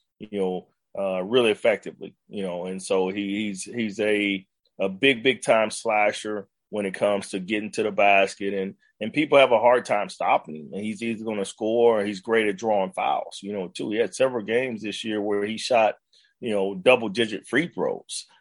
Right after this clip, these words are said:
uh, which that doesn't happen very often for most players, you know. And so, but he, he's improved his three point shooting, uh, shot a very well, a very good percentage for us this year from three,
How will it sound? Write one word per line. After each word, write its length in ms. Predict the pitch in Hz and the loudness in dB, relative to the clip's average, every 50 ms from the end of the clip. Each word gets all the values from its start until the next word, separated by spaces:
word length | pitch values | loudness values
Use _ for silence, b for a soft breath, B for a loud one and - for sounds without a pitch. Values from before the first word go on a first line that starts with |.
| b _ - | b _ -6
uh, 540 | 95 98 98 95 92 95 92 90 90 90 90 | -4 -2 0 0 2 2 2 2 2 2 2
which 220 | 92 98 98 - - | 2 0 0 2 6
that 180 | 120 120 110 | 6 6 6
doesn't 320 | 113 - 113 104 104 98 98 | 6 4 4 4 2 0 2
happen 480 | 117 117 123 127 120 - 110 104 101 | 4 6 6 6 4 2 -2 -4 -2
very 200 | 104 107 104 101 | 0 0 2 4
often 400 | 104 104 104 101 - - 98 95 | 4 2 2 0 -2 -8 -8 -8
for 220 | 92 - 101 98 95 | -6 -2 -2 -2 0
most 320 | 104 101 98 92 - - | 0 0 0 -2 -4 -2
players, 520 | - 113 139 147 - - - - - - _ _ _ _ _ _ - | 0 0 0 0 -2 -10 -12 -14 -16 -18 _ _ _ _ _ _ -6
you 120 | 110 110 | -4 -2
know. 260 | 104 92 95 92 92 | -2 -2 -2 -2 -4
And 380 | - - 104 101 98 95 98 95 | -4 -2 -2 0 0 0 -2 -2
so, 300 | - - 104 101 98 98 | 2 4 6 6 6 6
but 240 | 95 98 110 104 95 | 4 4 4 4 4
he, 400 | 98 117 117 117 117 113 110 113 _ _ _ | 4 2 2 0 0 -2 -4 -10 _ _ _
he's 440 | _ 107 117 113 113 110 110 104 - | _ -2 0 2 4 2 2 0 -2
improved 480 | 113 113 117 113 - 139 139 139 127 113 | -2 -2 -2 0 2 4 4 4 4 2
his 140 | 117 107 - | 0 0 0
three 200 | - 135 127 113 | 0 -2 -2 0
point 300 | - 123 123 117 110 - | 4 4 4 4 4 2
shooting, 480 | - 135 127 131 127 127 123 127 123 _ b b b b b _ - 98 | -2 -2 -2 -2 -2 -4 -6 -6 -10 _ b b b b b _ -6 -2
uh, 400 | 101 101 95 95 92 92 92 92 | 0 0 0 2 2 2 0 0
shot 300 | 92 - 127 117 113 110 | 2 4 6 6 8 6
a 60 | 107 | 6
very 340 | 107 107 117 120 120 120 117 | 4 4 4 6 6 6 4
well, 480 | 113 120 120 117 117 117 110 104 104 - - - - - - - | 4 6 8 8 8 8 6 2 -4 -14 -16 -16 -14 -8 -6 -2
a 20 | |
very 220 | 107 120 131 127 | 4 6 6 6
good 160 | 113 123 123 95 | 6 4 2 2
percentage 400 | 110 101 - 135 127 123 113 - | 0 -2 0 0 0 0 -2 -6
for 200 | - 107 113 120 | -2 4 6 6
us 140 | 123 120 | 6 6
this 240 | - - 110 110 - | 2 -6 -6 -6 -2
year 140 | 127 117 113 | -2 -2 -2
from 240 | - - 110 104 95 | -2 -6 -10 -10 -10
three, 500 | 92 113 120 127 127 123 120 117 123 | -10 -6 -6 -2 0 0 0 -2 -4